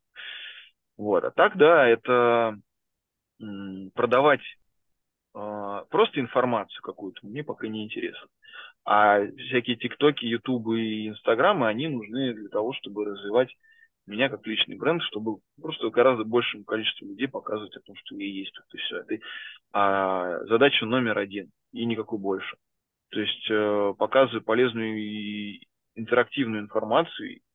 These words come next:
интересную информацию, предоставляю её людям, которые в этом ничего не понимают, раскрываю все тонкости, вот, а, покупок, э, подводные камни, а, рассказываю про то, как изделия выполняются, как из-, как они делаются, что для этого нужно, какие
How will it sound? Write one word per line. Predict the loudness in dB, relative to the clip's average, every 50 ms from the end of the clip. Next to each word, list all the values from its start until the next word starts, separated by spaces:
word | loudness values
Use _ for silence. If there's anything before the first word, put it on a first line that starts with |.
| _ -8
интересную | -6 -6 -2 -2 0 2 2 0 0 -6 -12 -20 -16
информацию, | _ -12 -10 -6 -6 -8 -8 -8 -14 -18 -20 -20 -20 -18 -18 -18 -20 -20 _ _ -2
предоставляю | 0 0 0 -2 -4 0 2 2 4 6 6 6 6 4
её | 2 0
людям, | -2 -2 -4 -6 -6 -12 -12
которые | -14 -12 -12 -8 -8 -6 -6
в |
этом | -6 -8 -10 -16
ничего | -16 -10 -10 -10 -8 -10
не | -14 -16
понимают, | -16 -16 -12 -2 0 0 0 0 -2
раскрываю | -10 -14 -10 -8 -2 2 2 2 2 2
все | -4 -6 -4 -4 -4 -4 -6 -14 -20 -20 _ _ _
тонкости, | 6 8 8 8 6 4 0 -6 -10 -10 -10 -8
вот, | -6 -6 -6 -8 -8 -6
а, | -4 -2 -2 -2 -2 -2 -2 -2 -4 -4 -6 -8 -12 _ -20 -20 _ _ _
покупок, | 2 2 2 4 4 4 4 6 6 4 2 2 _ -4 -2
э, | -2 -2 -2 0
подводные | 0 0 0 2 2 2 2 2 0 0
камни, | 2 4 4 6 6 4 2 0 -4 -4 -6 -8 -10 -14 -20 -20 -20 -20 -20 -20 _ _ _ -6
а, | -4 -2 0 0 0 0 -2 -2 -4 -6 -10 _
рассказываю | -8 -8 -8 -6 2 4 6 6 6 4 0 0 0
про | 0 -2 -4
то, | -2 -2 0
как | 0 0 0 0 -6
изделия | -6 -4 -2 0 2 2 2 0
выполняются, | 0 -2 -2 0 0 0 -2 -4 -6 -6 -6 -6 -10
как | -12 -10 -8 -8
из-, | -8 -8 -8 -14 -6
как | -4 -4 -2 0
они | -2 -2 -2 -4
делаются, | 0 2 2 2 2 0 -4 -10
что | -14 -14 -10 -4
для | 0 0 0
этого | 0 -2 -4 -4
нужно, | -4 -8 -8 -8 -8 -10 -10 -14 -18 -20 -20 _
какие | -14 -12 -12